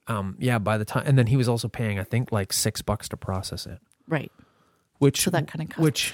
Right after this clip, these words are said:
Speaker 2: cuts the cost back. I
Speaker 1: to
Speaker 2: mean,
Speaker 1: be
Speaker 2: let's be honest. This is, this podcast is gonna be called Chasing Life. We're not chasing dollar bills, but it's
Speaker 1: No, not at
Speaker 2: interesting
Speaker 1: all.
Speaker 2: to,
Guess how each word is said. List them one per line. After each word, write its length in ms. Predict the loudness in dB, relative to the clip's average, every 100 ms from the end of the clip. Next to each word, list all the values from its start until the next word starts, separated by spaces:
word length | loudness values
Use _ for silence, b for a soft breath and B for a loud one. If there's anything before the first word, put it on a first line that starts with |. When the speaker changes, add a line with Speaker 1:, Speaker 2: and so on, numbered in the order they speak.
| -8
Speaker 2:
cuts 220 | -8 -8
the 60 | -8
cost 280 | -12 -14 -14
back. 160 | -10 4
I 60 |
Speaker 1:
to 40 | 4
Speaker 2:
mean, 80 | 6
Speaker 1:
be 60 |
Speaker 2:
let's 200 | 2 0
be 140 | -2 -4
honest. 320 | -4 -6 -2
This 180 | -2 -2
is, 60 | B B B -6
this 100 | -4
podcast 480 | -2 0 0 0
is 60 | 0
gonna 160 | 0 0
be 80 |
called 240 | -2 -6 -4
Chasing 420 | 0 0 0 -2
Life. 300 | -2 -4 -4
We're 60 | -2
not 160 | -2
chasing 380 | -2 -2 0 0
dollar 260 | 0 -2 -2
bills, 280 | -4 -4
but 140 | -4 6
it's 80 | 10
Speaker 1:
No, 80 |
not 40 | 10
at 20 |
Speaker 2:
interesting 380 | 8 6 6 6
Speaker 1:
all. 100 | 4
Speaker 2:
to, 400 | 2 0 -2 -4